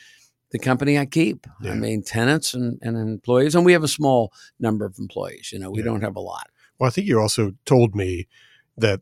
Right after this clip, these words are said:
Speaker 2: that paid dividends for you when you hit the, the recession, two thousand eight, you know, ten, eleven, that, that appro-, that you really lost very few tenants during all
Speaker 1: I,
Speaker 2: that?
Speaker 1: you know, I went through oh, oh seven, oh eight, oh nine through ten.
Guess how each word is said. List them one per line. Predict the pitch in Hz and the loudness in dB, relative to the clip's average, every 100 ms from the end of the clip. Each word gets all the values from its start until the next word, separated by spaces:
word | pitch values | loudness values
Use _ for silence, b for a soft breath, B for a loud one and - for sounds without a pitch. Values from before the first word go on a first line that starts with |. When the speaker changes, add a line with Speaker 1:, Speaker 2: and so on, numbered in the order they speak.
| _ | _
Speaker 2:
that | 160 123 117 120 - | -2 2 2 0 -2
paid | 123 110 104 95 | 2 2 0 -2
dividends | 104 104 104 98 | -4 -2 -2 -4
for | - 101 | -4 -4
you | 98 98 | -2 -2
when | 98 101 95 - | -2 -2 -4 -4
you | 107 | -4
hit | 92 98 _ - | -2 -6 _ -8
the, | 90 82 101 _ - | -8 -8 -12 _ -8
the | 98 90 98 _ - | -6 -6 -10 _ -8
recession, | 107 104 117 - 117 104 | -4 0 0 0 0 0
two | 98 113 | -2 -4
thousand | 101 101 98 | -4 -4 -4
eight, | 98 104 _ _ - | -4 -6 _ _ -4
you | 110 | -4
know, | 95 92 | -2 -6
ten, | - 110 101 | -4 -2 -2
eleven, | 95 92 95 98 95 - b b b b - | -4 -6 -6 -6 -8 -10 b b b b -6
that, | 98 - | -6 -4
that | - 113 | 0 0
appro-, | 107 - 107 - | 0 0 0 2
that | 113 110 | -2 2
you | 135 160 | 6 6
really | 123 123 113 | 8 6 4
lost | 101 101 110 | 2 0 -2
very | 110 104 101 | -2 -2 -2
few | - 101 | -2 -4
tenants | 110 107 117 | -2 -4 -4
during | - 110 | 0 2
all | 107 | 4
Speaker 1:
I, | 113 107 | 4 2
Speaker 2:
that? | 104 _ 107 | 0 _ -8
Speaker 1:
you | 117 | 0
know, | 120 127 131 139 | 4 6 6 4
I | 113 | 0
went | 117 117 | 0 0
through | - 110 90 - | -2 -6 -6 -6
oh, | 113 120 127 123 _ | 0 0 -2 -8 _
oh | 107 | -6
seven, | 110 - 123 117 117 - | -4 0 0 2 -2 -2
oh | 113 | 0
eight, | 113 110 117 - | 2 0 -4 -6
oh | 110 | -4
nine | 113 110 107 107 - | -2 -2 -2 -4 -6
through | - 107 | -10 -6
ten. | - 113 104 | -2 0 0